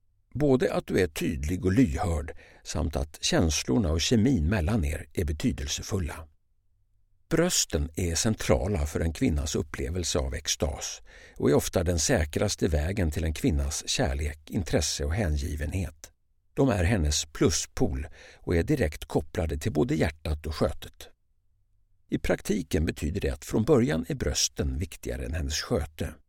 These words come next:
Genom stimulering utsöndras hormoner som öppnar upp skötet och ökar hennes receptivitet. När en kärleksfull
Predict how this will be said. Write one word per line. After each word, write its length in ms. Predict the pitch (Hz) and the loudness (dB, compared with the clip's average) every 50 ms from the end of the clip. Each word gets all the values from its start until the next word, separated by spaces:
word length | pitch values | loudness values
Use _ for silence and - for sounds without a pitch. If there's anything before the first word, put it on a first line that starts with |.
| _ _ _ _ _ _ | _ _ _ _ _ _
Genom 280 | - - 123 135 147 131 | 0 2 2 4 4 2
stimulering 800 | - - 170 156 156 156 139 147 170 170 131 80 71 71 73 - | 2 2 4 4 4 4 4 4 2 2 2 2 0 0 -2 -2
utsöndras 680 | - 139 120 - - - 90 82 85 85 80 73 - - | -2 -2 -2 -2 -2 0 0 0 2 0 0 0 -2 0
hormoner 680 | - 147 131 87 80 76 85 113 120 90 73 71 73 - - - - - | 2 2 4 4 4 2 2 0 0 0 -2 -4 -4 -8 -14 -18 -20 -16
som 200 | - - - 110 | -8 -2 2 2
öppnar 320 | 127 131 - - - 147 - | 2 2 2 2 2 4 6
upp 240 | 196 - - - - | 6 4 4 0 -4
skötet 580 | - - 139 - 73 - - - - 76 - | 0 2 2 2 2 -2 -2 -4 -4 -2 -2
och 140 | - - - | -4 0 0
ökar 320 | - 113 78 73 - - | 0 0 0 0 -2 -2
hennes 300 | 123 120 85 76 73 - | -2 0 0 -2 -2 -2
receptivitet. 1080 | - - 73 - - - - - - 82 76 80 76 - - - - - - - - - - - _ - - _ _ _ _ _ _ _ _ _ _ _ | -4 -4 -4 -2 -4 -4 -6 -4 -2 -2 -2 -2 -2 -2 -4 -4 -6 -8 -14 -18 -20 -20 -20 -20 _ -20 -20 _ _ _ _ _ _ _ _ _ _ _
När 160 | - 131 147 | -2 0 2
en 180 | 156 156 147 - - _ _ _ | 4 4 2 2 -2 _ _ _
kärleksfull 920 | - - - 170 - 87 - 82 80 - - - - 151 104 73 69 67 | -6 -2 0 2 2 4 4 2 2 2 0 2 2 2 2 2 2 0